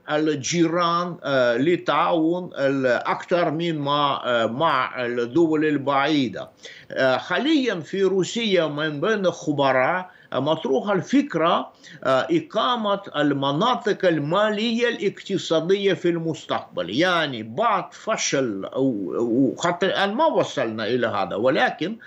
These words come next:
من المتوقع أن النظام المالي السابق، آه، آه، ال-، قيادة الدولار،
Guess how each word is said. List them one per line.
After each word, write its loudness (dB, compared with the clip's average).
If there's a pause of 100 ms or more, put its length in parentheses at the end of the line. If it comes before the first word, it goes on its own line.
(260)
من -2
المتوقع 0
أن -2 (100)
النظام 2
المالي 0
السابق، 0 (400)
آه، -4
آه، 2 (140)
ال-، 2 (180)
قيادة 2
الدولار، 0